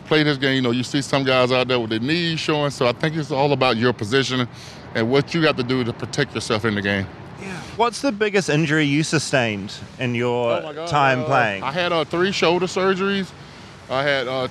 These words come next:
Speaker 1: two knee surgeries, and I think my knee surgery is what called it quits for me when I was like, "I'm done with this game." So it was pretty cool.
Speaker 2: I'm not entirely convinced it's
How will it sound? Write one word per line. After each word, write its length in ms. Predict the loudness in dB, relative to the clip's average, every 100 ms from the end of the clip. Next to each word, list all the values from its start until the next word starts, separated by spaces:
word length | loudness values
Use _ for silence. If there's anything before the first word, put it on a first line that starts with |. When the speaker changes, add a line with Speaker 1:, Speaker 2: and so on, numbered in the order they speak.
| -2
Speaker 1:
two 280 | 2 2 2
knee 180 | 0 0
surgeries, 600 | 2 2 2 0 -2 0
and 60 |
I 80 | -2
think 200 | 0 -2
my 140 | 0 0
knee 180 | 2
surgery 420 | 0 2 2 2 -2
is 80 |
what 200 | -2 -2
called 300 | 2 2 4
it 120 | 2 -2
quits 180 | -4
for 80 | -4
me 120 | -2
when 80 | 0
I 100 | 2
was 60 | 2
like, 140 | 0
"I'm 120 | 0 2
done 180 | 2 2
with 100 | 0
this 140 | 0
game." 260 | 0 0 -2
So 220 | -2 -4
it 580 | -4 -12 -16 -16 -10 -8
was 80 |
pretty 220 | -2 0 2
cool. 280 | 2 0 -2 -10 -20 _ _
Speaker 2:
I'm 200 | 2 4
not 180 | 4 4
entirely 540 | 0 2 4 6 6
convinced 520 | 4 2 4 2 0 2
it's 260 | 2 -2